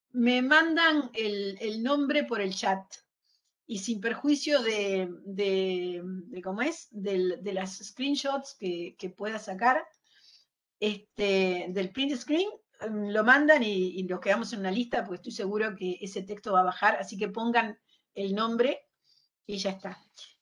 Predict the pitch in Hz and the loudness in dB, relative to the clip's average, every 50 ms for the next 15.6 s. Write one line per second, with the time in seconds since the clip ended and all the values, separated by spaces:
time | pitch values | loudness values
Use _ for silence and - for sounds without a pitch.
0 | _ _ - 311 311 285 - 254 - - - 240 233 226 - - - - 226 220 | _ _ -2 0 0 0 -4 -8 -16 -6 -2 -2 -2 -2 -4 -4 -4 -4 -2 0
1 | - 302 294 311 294 - 254 254 269 285 294 294 294 302 302 311 320 330 349 - | 0 2 2 2 2 0 0 0 2 2 2 4 4 4 4 4 4 2 -2 -8
2 | - - - _ - 208 196 190 190 _ _ _ _ - 208 208 208 202 202 202 | -14 -20 -20 _ -14 -12 -12 -12 -14 _ _ _ _ -6 -2 0 0 0 0 -2
3 | 202 196 196 196 196 190 190 190 185 185 185 180 - - _ _ _ _ _ _ | -2 -2 -2 -2 -2 -2 -2 -2 -4 -6 -8 -10 -14 -20 _ _ _ _ _ _
4 | _ _ _ _ _ _ - - - _ _ - 247 262 277 285 285 294 285 - | _ _ _ _ _ _ -20 -20 -20 _ _ 2 6 6 8 8 8 8 6 6
5 | 285 254 - 277 240 - - 330 294 233 196 190 185 - - 277 285 294 - - | 4 0 -2 -2 -2 2 4 4 4 6 4 2 0 2 4 6 8 8 6 4
6 | 233 - - 294 294 302 302 294 320 294 254 240 226 214 208 190 247 302 349 330 | 0 -4 -2 0 0 0 0 0 0 4 4 4 4 2 0 -2 -2 -2 -2 -2
7 | - - 277 247 226 220 202 180 175 175 - _ - 277 294 359 403 415 330 269 | -2 -6 -8 -6 -4 -4 -4 -4 -6 -8 -10 _ -4 -4 -2 0 0 0 2 2
8 | 233 208 196 190 180 180 - - - - _ _ - 330 330 - - 370 339 269 | 2 2 2 2 0 -2 -4 -6 -12 -20 _ _ -8 -8 -8 -4 -4 -4 -4 -4
9 | 240 - 370 - - - - 403 370 302 294 294 254 226 208 226 269 269 254 294 | -4 -6 -8 -8 -8 -8 -4 -2 0 0 0 0 -2 -2 -2 -2 -2 -2 0 0
10 | 294 - - 202 220 240 240 - 262 247 247 240 - - _ _ _ _ _ _ | -2 -2 -4 -6 -6 -8 -6 -2 0 0 2 0 -2 -6 _ _ _ _ _ _
11 | _ _ _ - 208 226 220 202 - 254 220 226 214 202 202 208 190 190 196 302 | _ _ _ -8 -6 -6 -6 -4 -2 0 0 0 0 -2 -2 -4 -6 -4 -4 -4
12 | 330 320 - 359 349 - - - 190 - 247 247 240 - - 294 311 302 294 - | -4 -2 -2 -2 -4 -4 -6 -10 -4 0 0 0 0 0 0 -2 0 0 -2 -4
13 | 240 214 190 196 233 247 254 269 285 294 302 294 294 214 202 190 185 190 190 202 | -8 -8 0 4 6 6 8 8 6 6 6 4 0 -4 -6 -6 -6 -6 -6 -4
14 | 190 190 190 190 185 190 185 185 180 180 180 170 - - 190 185 185 185 185 180 | -4 -2 -2 -2 -2 -2 -4 -4 -4 -6 -8 -10 -10 -10 -8 -6 -6 -6 -6 -6
15 | 185 185 - 208 220 262 277 285 285 - 349 | -8 -8 -8 -4 -2 0 2 2 2 4 4